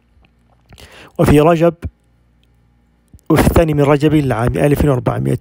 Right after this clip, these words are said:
واثنين وأربعون هجرية، الموافق الرابع عشر من فبراير لعام ألفين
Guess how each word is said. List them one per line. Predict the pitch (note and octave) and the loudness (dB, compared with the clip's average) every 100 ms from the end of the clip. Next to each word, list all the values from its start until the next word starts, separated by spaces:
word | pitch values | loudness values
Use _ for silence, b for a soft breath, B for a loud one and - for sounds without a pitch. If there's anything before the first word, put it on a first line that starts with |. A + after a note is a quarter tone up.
| C#3 | -4
واثنين | C3 - C#3 | -4 -2 -2
وأربعون | B2+ C3 | -2 -2
هجرية، | B2 A#2+ C3+ C#3 E3 - _ _ b b b b - | -2 0 0 2 0 -4 _ _ b b b b -8
الموافق | C3 C#3 D#3+ D#3 F3 - D#3 D#3 - - - - _ _ - | -4 0 0 0 0 0 2 0 -2 -10 -20 -20 _ _ -4
الرابع | C#3+ C3+ C3+ | -2 0 0
عشر | C3 C#3+ - C#3+ | 2 0 0 -2
من | C3 | -2
فبراير | B2 C#3+ C3 C#3 C#3 B2+ | -4 -2 0 2 0 -2
لعام | A#2+ G#2+ A#2 | -4 -6 -8
ألفين | D3 B2 - C#3 C#3 C3 C3 | -6 -8 -6 -6 -6 -8 -10